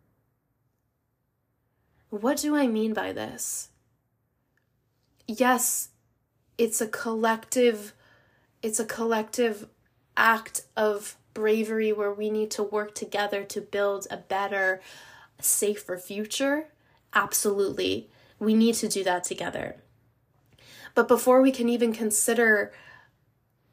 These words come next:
you know, being kind to another person or being nice,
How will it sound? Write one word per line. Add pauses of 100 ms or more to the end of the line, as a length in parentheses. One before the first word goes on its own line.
you
know, (280)
being
kind (120)
to
another
person
or
being
nice,